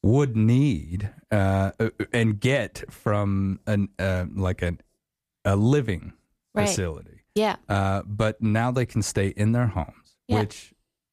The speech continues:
Speaker 1: is a, uh, uh, and maybe some people might not see it this way.
Speaker 2: Right.
Speaker 1: But once you really look at the numbers, um, it saves the taxpayer money.
Speaker 2: Oh, yeah.
Speaker 1: In the end,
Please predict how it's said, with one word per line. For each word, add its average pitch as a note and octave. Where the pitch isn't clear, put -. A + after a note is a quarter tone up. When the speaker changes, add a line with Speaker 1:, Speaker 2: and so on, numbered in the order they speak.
Speaker 1:
is G#2
a, G2
uh, G#2
uh, B2+
and C3
maybe D3+
some C3
people A2
might F#2
not D#2
see G2+
it -
this -
way. -
Speaker 2:
Right. G3
Speaker 1:
But G#2
once B2
you C#3
really G#2+
look F#2
at F2
the E2+
numbers, F2+
um, E2+
it G#2
saves A2+
the -
taxpayer F2
money. E2
Speaker 2:
Oh, F3+
yeah. E3
Speaker 1:
In G#2
the F2+
end, F#2